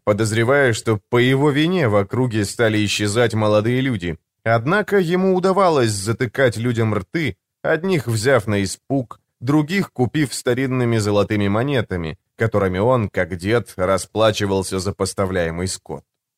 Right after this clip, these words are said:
Выглядел он совсем зрелым мужчиной среднего роста, однако все еще продолжал расти.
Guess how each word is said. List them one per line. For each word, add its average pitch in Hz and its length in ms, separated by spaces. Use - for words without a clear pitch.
Выглядел 208 520
он 208 160
совсем 185 460
зрелым 175 380
мужчиной 156 600
среднего 139 520
роста, 127 460
однако 156 540
все 156 240
еще 147 240
продолжал 113 640
расти. 101 480